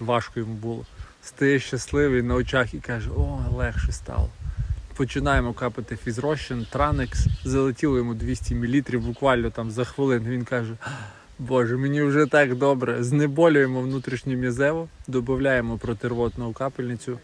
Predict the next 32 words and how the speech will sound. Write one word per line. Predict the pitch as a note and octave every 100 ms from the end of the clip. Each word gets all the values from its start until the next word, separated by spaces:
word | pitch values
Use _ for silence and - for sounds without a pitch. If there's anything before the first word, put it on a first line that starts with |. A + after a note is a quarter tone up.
| - -
і | C3+
він | C3+
взагалі | B2+ B2+ C3 B2+
оживає. | A2+ G#2+ A2+ G#2+ G#2+
Починає | - C#3+ F3 F3 D#3
говорити, | D#3+ E3+ E3+ D#3+
що | C#3+ D#3+
він | E3 D#3+
двірником | C3 C#3+ E3 E3+ D#3 E3 E3
працює, | D3+ D#3+ - D#3 E3 D#3
вірить | D3 D#3+ E3+ D3+
в | B2+
Бога, | B2+ D3 F3 D3 D3+ - - -
каже, | - E3 D3+ D3
що | - D3+
Ісус | D3+ - E3 -
його | C#3+
врятував. | B2+ A#2+ - C#3 D#3 D3 C#3 - - - - -
Питаємо | C3+ C3 B2+ B2 A#2+
його: | A#2 A#2+ C3+
«А | B2+
що | A#2+ D#3
з | C#3
губами? | C#3+ C#3+ B2 A2+ -
Чого | - B2 C3+
розбиті? | C3 A#2 A#2 - A2+
Вдарився?» | G2+ G#2+ D3+ E3+ B2+ A#2+ A#2 _ _ _ - - - -
Каже: | B2 A2 A#2 G#2+ G2
«Та | - -
ні, | A#2 G#2 -
побратим | C#3 B2+ C#3 - A#2+ A2
вдарив». | G#2 G#2 G#2